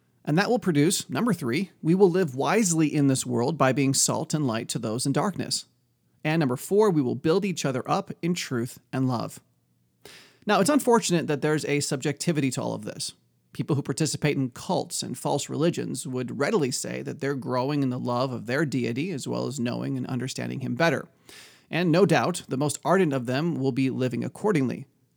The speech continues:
They may offer daily sacrifices, they may proselytize, and they may even blow themselves up as an act of worship to their false god. But that doesn't mean they're accomplishing anything outside of their own power and for their own glory.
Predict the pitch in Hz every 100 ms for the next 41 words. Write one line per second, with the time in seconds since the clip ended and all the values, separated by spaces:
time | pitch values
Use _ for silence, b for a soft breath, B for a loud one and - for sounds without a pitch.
0 | _ 135 135 135 127 127 123 117 117 120
1 | - 175 175 160 156 156 156 143 - 107
2 | 107 - - 165 - 160 147 143 135 139
3 | 131 131 131 139 233 156 131 131 143 135
4 | 131 127 117 - 170 - 135 120 131 127
5 | 127 117 151 170 143 - 127 123 - 101
6 | 123 - 151 123 139 - B B B B
7 | B - 165 160 220 220 175 196 226 170
8 | 147 - 190 175 - 156 165 202 185 165
9 | 147 147 151 143 127 123 123 127 - 208
10 | 151 139 139 143 127 123 120 131 151 202
11 | 120